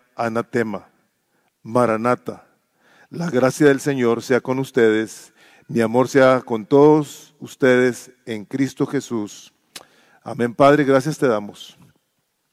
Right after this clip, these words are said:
por esta palabra que ha salido de tu boca y que la has enviado para hacer aquello que tú quieres que haga en cada corazón. Te suplicamos juntos, Padre, en el nombre de Jesús,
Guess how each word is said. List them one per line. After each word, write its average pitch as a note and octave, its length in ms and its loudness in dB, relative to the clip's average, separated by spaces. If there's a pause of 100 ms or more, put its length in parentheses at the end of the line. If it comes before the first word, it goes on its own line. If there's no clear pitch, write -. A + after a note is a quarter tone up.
(1000)
por A#2 120 -10
esta A#2 180 -2
palabra C3+ 420 4
que C3 120 0
ha B2 80 4
salido C3 360 2
de B2+ 80 2
tu B2 120 -10
boca C3+ 300 4
y C3+ 60 -2
que A#2+ 100 -6
la A2+ 80 0
has A2 100 -4
enviado A#2+ 340 0
para G#2 340 -4
hacer A#2+ 260 -2
aquello B2 380 -2
que A2 120 -6
tú - 140 -14
quieres C#3 380 -2
que B2+ 100 -4
haga A2+ 140 -4
en A#2 40 -12
cada A#2+ 260 -2
corazón. A#2+ 480 -4
Te C#3 100 -4
suplicamos C#3 580 -4
juntos, E3 400 -8
Padre, C#3+ 300 2
en B2 60 -4
el A2+ 120 -6
nombre C#3 240 -2
de C3 80 2
Jesús, G#2+ 580 -10